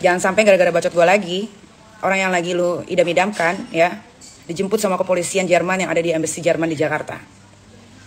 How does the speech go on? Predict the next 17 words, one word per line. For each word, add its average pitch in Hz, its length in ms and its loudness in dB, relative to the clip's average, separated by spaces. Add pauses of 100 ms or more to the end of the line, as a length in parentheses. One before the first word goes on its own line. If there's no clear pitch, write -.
Jangan 170 160 0
sampai. 170 320 -4 (3500)
Ya 180 160 4
Allah, 202 140 6
jahat 170 180 0
banget. 185 320 2
Lebih 190 160 2
jahat 185 220 4
lagi 185 180 4
orang 196 240 2
yang 185 60 -2
nggak 165 100 2
mau 175 160 -2
ngaku 185 320 -2
sama 175 160 -4
dirinya 165 300 -2
sendiri. 165 400 -4